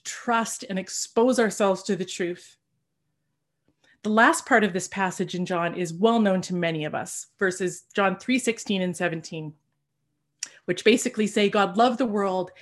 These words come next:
and he gave his son so that anyone who believes or trusts will not die, but be reconnected to the source of eternal love," because God didn't send his son to condemn the world, but to restore the world to love.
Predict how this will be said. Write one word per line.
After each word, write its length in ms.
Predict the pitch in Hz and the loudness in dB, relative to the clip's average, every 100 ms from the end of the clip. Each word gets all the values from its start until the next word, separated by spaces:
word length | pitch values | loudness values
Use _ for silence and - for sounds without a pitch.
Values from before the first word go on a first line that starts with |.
| _ - | _ -12
and 120 | 175 - | -12 -14
he 180 | - 208 - | -8 -6 0
gave 320 | 226 233 247 | 4 6 4
his 160 | 220 208 | 0 -4
son 320 | - 175 160 - - | -4 -6 -6 -12 -18
so 140 | - 220 | -2 4
that 120 | 220 | 6
anyone 320 | 233 262 247 | 6 6 6
who 100 | 196 | 4
believes 560 | 185 185 196 247 208 - | 0 0 2 2 2 -2
or 120 | - - | -10 -12
trusts 560 | - 233 220 - - | -6 -4 -4 -8 -6
will 100 | 214 | -2
not 220 | 196 180 - - | -2 -4 -8 -2
die, 460 | 226 220 208 180 - - - | 0 0 0 -2 -8 -16 -4
but 180 | 214 214 | -2 0
be 140 | 208 | 0
reconnected 800 | 175 247 254 240 208 214 214 - | 4 4 4 2 2 0 -2 -4
to 80 | 180 | -4
the 120 | 180 | -6
source 440 | - 226 240 240 | -2 2 2 2
of 100 | 180 | -4
eternal 440 | 185 - 196 196 185 | -6 -4 -2 0 0
love," 260 | 175 170 | 0 -2
because 380 | 208 233 226 - - - - _ | -6 -4 -4 -4 -14 -20 -20 _
God 280 | - 233 294 | -4 0 2
didn't 240 | 285 254 226 | 6 6 6
send 340 | 240 262 311 | 6 6 6
his 160 | 285 - | 4 2
son 200 | 233 220 | 2 2
to 60 | |
condemn 420 | 208 208 208 240 254 | 0 0 2 4 4
the 80 | |
world, 280 | 240 214 196 | 2 0 -2
but 140 | - - | -6 -6
to 120 | 208 | -6
restore 640 | 202 - - - 254 262 262 | -4 -6 -4 0 2 2 2
the 120 | 277 | 0
world 440 | 220 190 190 180 | -2 -4 -6 -8
to 100 | - | -6
love. 540 | 220 247 240 185 - | -2 0 -2 -4 -12